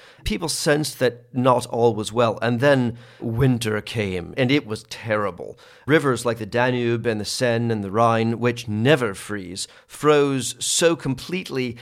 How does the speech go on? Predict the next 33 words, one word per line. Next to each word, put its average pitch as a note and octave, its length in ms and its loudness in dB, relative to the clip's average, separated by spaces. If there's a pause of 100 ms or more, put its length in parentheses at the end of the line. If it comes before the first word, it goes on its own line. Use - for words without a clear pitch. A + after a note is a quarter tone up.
(120)
that C#3 180 0
not D#3 180 0
only G3 200 -2
could B2 160 -10
people F3 340 -4
walk B2+ 300 0
across D#3 400 -6
them, B2 140 -2
but - 200 -2 (220)
horse - 380 0
carts A#2+ 340 0
started C3 400 -2
using C#3+ 300 -4
them C3 120 -2
as G#2 120 -6
bridges. A2+ 680 -6 (480)
And B2 460 2 (140)
that C#3 320 0
was B2 160 -4
just, - 400 -4
that - 100 0
was C#3 140 -2
just D3+ 140 -8
the A2+ 40 -8
winter A#2 300 -4
of G2 100 -6
eight G2 140 -8
twenty-one. G2 560 -6
Things D3 360 -2
went A#2+ 300 -6
worse B2 400 0
from G#2+ 220 -6
there. G2 400 -2